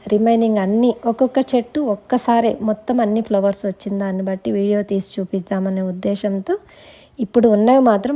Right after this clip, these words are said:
ప్రస్తుతం ఒక చిన్న వీడియోగా మీ ముందుకు తీసుకొచ్చాను. ఇదిగో ఇదొకటి. ఇవి అయితే రెక్కలు చాలా డెలికేట్ అన్నమాట. ఈ మందారం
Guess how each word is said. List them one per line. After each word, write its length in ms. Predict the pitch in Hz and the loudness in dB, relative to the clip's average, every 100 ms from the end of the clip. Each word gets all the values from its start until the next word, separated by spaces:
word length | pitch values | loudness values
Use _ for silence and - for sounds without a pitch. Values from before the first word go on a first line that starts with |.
| 247 | 0
ప్రస్తుతం 380 | 202 - 220 240 196 | -2 -2 -4 -4 -4
ఒక 80 | 196 - | -4 -2
చిన్న 280 | 226 233 226 | 0 0 0
వీడియోగా 340 | 202 202 202 254 208 | 0 0 -2 -2 -2
మీ 60 | 185 | -2
ముందుకు 240 | 185 196 190 | -2 -4 -2
తీసుకొచ్చాను. 680 | 185 - - 180 - 175 196 320 _ _ _ _ - 196 | -4 -6 -8 -8 -6 -4 -6 -8 _ _ _ _ -6 -2
ఇదిగో 240 | 202 269 - _ - 202 | -2 -4 -8 _ -8 -4
ఇదొకటి. 400 | 185 220 214 302 226 | -2 0 -2 -2 -2
ఇవి 140 | 226 226 | 0 0
అయితే 200 | 220 277 233 | 0 0 0
రెక్కలు 420 | 196 - 240 214 262 - - | -2 0 0 0 -2 -4 -4
చాలా 320 | 190 208 285 240 | -2 0 0 2
డెలికేట్ 420 | 214 208 214 202 | 2 2 0 0
అన్నమాట. 280 | 185 185 180 196 | -2 -2 -4 -2
ఈ 20 | 190 | -2
మందారం 400 | 180 180 190 190 | -2 0 0 -2